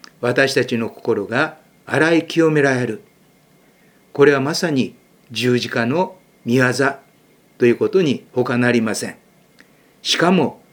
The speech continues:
罪の清めという言葉が三節にあります。そして肉において罪を処罰された。このことはガラテヤ書の五章二十四節に、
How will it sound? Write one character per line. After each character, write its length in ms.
罪 300
の 160
清 320
め 300
と 80
い 80
う 80
言 200
葉 140
が 300
三 260
節 240
に 80
あ 80
り 100
ま 140
す。 220
そ 160
し 80
て 140
肉 300
に 140
お 140
い 60
て 400
罪 340
を 120
処 220
罰 260
さ 140
れ 80
た。 180
こ 140
の 100
こ 120
と 140
は 300
ガ 140
ラ 160
テ 80
ヤ 160
書 160
の 320
五 180
章 380
二 160
十 260
四 240
節 300
に、 160